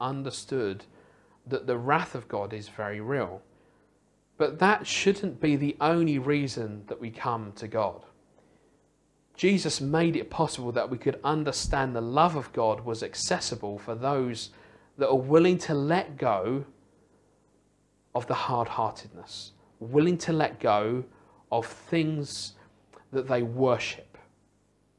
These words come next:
And that's not to co-, to condemn anyone in the sense that I am better or Christians are better. Actually,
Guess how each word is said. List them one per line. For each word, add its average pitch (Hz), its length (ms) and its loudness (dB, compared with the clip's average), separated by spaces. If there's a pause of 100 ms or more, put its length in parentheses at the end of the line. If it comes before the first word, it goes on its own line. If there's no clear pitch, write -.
(1080)
And 139 140 0
that's 151 200 0
not 160 220 2
to 139 100 -6
co-, 143 340 -4
to 131 120 -8
condemn 135 340 0
anyone 120 320 0
in 110 100 -4
the 110 100 -4
sense 117 340 -6
that 113 140 -2 (640)
I 147 160 6
am 139 100 2
better 131 360 -2
or 110 200 0
Christians 131 440 -4
are 104 40 -8
better. 101 300 -4
Actually, 139 580 -2